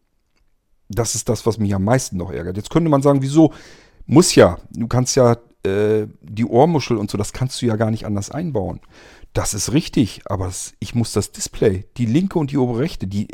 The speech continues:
äh, rechte Ecke, die brauche ich überhaupt nicht. Diejenigen unter euch, die noch einen Sehrest haben und mal so ein X, X S, X S Max sich angucken, schaut noch mal unters Notch.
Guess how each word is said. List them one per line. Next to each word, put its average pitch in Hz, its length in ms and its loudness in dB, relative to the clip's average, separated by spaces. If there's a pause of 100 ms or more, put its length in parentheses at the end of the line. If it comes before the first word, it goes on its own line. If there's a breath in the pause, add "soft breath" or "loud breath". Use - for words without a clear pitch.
äh, 110 200 -4
rechte 131 280 -2
Ecke, - 240 -4
die - 240 -4
brauche - 340 -4
ich 107 80 -4
überhaupt 87 320 -6
nicht. - 280 -16 (580 loud breath)
Diejenigen 147 320 2
unter 139 380 2
euch, 147 240 2
die 143 120 -2
noch 127 160 0
einen 123 100 -2
Sehrest 127 440 -2
haben 143 340 -2
und - 180 -6
mal 107 160 -2
so 110 100 -4
ein 104 120 -2
X, - 440 -6
X - 240 -8
S, 123 300 -6
X - 240 -8
S - 200 -8
Max 131 220 -6
sich - 180 -12
angucken, 131 440 -8 (280 soft breath)
schaut - 320 0
noch 113 80 0
mal 107 180 -2
unters 113 320 -4
Notch. - 360 -10